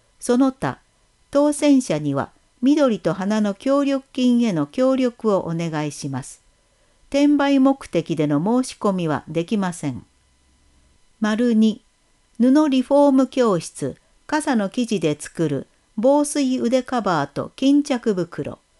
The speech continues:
時、十一月二十一日、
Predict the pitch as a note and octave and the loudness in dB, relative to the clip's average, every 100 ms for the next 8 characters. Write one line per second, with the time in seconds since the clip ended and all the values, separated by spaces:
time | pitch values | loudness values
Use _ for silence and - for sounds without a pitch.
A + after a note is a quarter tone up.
0 | _ _ _ - G#3 - G#3 - _ _ | _ _ _ -6 -6 -4 -6 -6 _ _
1 | _ _ G#3+ C4+ D4 D4 C#4+ C#4 C4 C4 | _ _ -4 0 0 0 -2 -2 -2 -2
2 | B3+ D4 C#4+ F#3 D#3 D3 C#3+ G3 F3 E3 | 2 2 2 0 0 -2 -4 -4 -4 -6
3 | - C#3+ | -8 -8